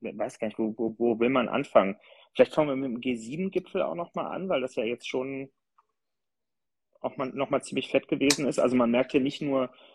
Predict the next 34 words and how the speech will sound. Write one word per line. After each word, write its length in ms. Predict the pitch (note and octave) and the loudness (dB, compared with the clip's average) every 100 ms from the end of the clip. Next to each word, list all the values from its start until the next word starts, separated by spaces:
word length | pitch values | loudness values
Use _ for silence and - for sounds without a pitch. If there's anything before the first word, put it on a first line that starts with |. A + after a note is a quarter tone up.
| _ | _
nicht 180 | - C3+ | -6 -2
nur 140 | C#3+ B2 | 0 4
bei 120 | A#2 | 4
uns 280 | D3+ F3+ - | 4 0 0
steht 220 | F3 E3 | 0 0
jetzt 140 | D3+ | -2
die 80 | D3 | 0
Sommerpause 840 | B2 C#3+ D#3 - - - C3+ C#3+ | 2 4 2 0 -10 0 0 0
kurz 240 | - D3+ - | -4 -4 -2
bevor 340 | E3 - C#3+ | -6 0 0
und 140 | D3 C#3+ | 0 -4
die 60 | |
großen 360 | B2 B2+ C#3 D3 | -6 -6 -6 -8
Termine 480 | C#3 B2+ C#3+ C#3+ D3 _ _ _ - | -8 -6 -4 -4 -6 _ _ _ -16
stehen 300 | - C#3 C#3 | 0 2 2
noch 120 | C3 | 0
mal 200 | B2+ D#2+ | -2 0
an, 180 | A2+ C3 | -2 2
sondern 300 | A#2+ A#2 - | 2 2 2
auch 160 | A#2 | 0
in 80 | A#2 | 2
der 120 | A2+ | 0
Weltpolitik 680 | G#2 A2 - A2+ G2+ - - | 2 0 -2 -4 -2 -6 -8
ist 160 | G#2+ G#2+ | -6 -4
das 100 | - | 0
ja 140 | G2 | 0
wirklich 260 | G2+ G#2+ - | 0 -6 0
der 140 | G#2 | 0
Fall, 260 | - G#2 C3 | 4 4 4
ne? 140 | A#2+ | 0
Es 160 | B2+ - | -2 2
gab 200 | - - | 2 2
irgendwie 300 | A2 A2+ G#2+ | -4 -2 -2
ein, 320 | G#2 G#2+ | -2 -4